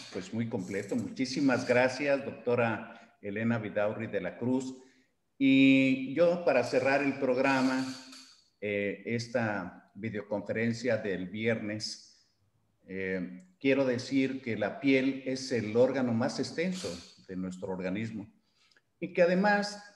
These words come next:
está a la igual, a la par de importancia que cualquier otro y nos da algo muy especial que es nuestra individualidad.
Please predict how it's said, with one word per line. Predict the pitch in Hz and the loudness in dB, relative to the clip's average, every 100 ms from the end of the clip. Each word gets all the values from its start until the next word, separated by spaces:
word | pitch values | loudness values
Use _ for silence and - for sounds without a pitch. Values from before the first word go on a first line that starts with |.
| _ _ _ _ - | _ _ _ _ -4
está | 160 170 - 175 190 185 - - | -2 -2 0 2 2 0 -6 -10
a | - 117 | -2 2
la | 117 | 2
igual, | 120 117 151 160 151 | 2 2 4 4 4
a | |
la | 110 107 | 2 0
par | 135 139 143 | 2 2 2
de | 135 113 - - | 2 0 -2 -6
importancia | 123 113 117 113 135 135 151 135 | -4 -2 -2 0 2 2 0 -2
que | 120 - | -2 0
cualquier | 113 107 - 135 | 0 0 0 4
otro | 117 - 165 185 - - - _ _ _ _ - | 4 2 -4 -6 -10 -18 -20 _ _ _ _ 2
y | 131 | 6
nos | 127 127 131 | 6 4 4
da | 160 165 - - | 2 2 -2 -6
algo | 165 151 143 | -4 0 2
muy | 143 143 | 4 4
especial | 139 123 113 131 131 131 | 2 -4 -2 2 2 2
que | 127 127 | 0 0
es | 131 131 | 2 0
nuestra | 117 113 - 113 107 | 0 0 -2 -2 0
individualidad. | 107 107 98 98 101 98 95 92 90 - - | -2 -4 -6 -2 0 0 0 -2 -2 -4 -14